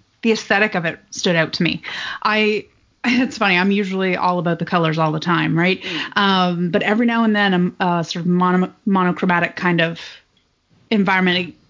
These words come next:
Speaker 1: really gets me, and this is one of them. You know, um, Terry Moore is another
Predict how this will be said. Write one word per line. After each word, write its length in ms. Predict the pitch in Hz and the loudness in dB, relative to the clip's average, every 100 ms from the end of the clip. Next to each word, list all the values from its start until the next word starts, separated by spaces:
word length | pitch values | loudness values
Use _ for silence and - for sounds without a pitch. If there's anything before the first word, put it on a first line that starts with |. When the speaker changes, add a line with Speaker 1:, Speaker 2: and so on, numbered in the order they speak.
| _ - | _ -8
Speaker 1:
really 280 | 202 226 226 | -2 0 0
gets 400 | 185 170 175 - | -2 -2 -2 0
me, 180 | 262 262 | -2 0
and 140 | 214 202 | 0 0
this 160 | 202 | 0
is 120 | 190 | -2
one 160 | 180 170 | 0 0
of 100 | 156 | 0
them. 220 | - 175 - - - - | -4 -6 -8 -12 -14 -4
You 80 | 180 | 0
know, 340 | 170 175 - - - | 2 0 -2 -10 -2
um, 720 | 214 180 170 143 110 - 226 - _ | 0 2 0 -4 -6 -6 -8 -14 _
Terry 280 | - 220 196 | -2 0 2
Moore 600 | 190 190 190 180 185 196 _ _ _ _ _ - | 2 2 2 2 0 -4 _ _ _ _ _ -4
is 200 | 226 185 | -2 0
another 540 | 185 180 180 180 185 | 0 2 2 0 -2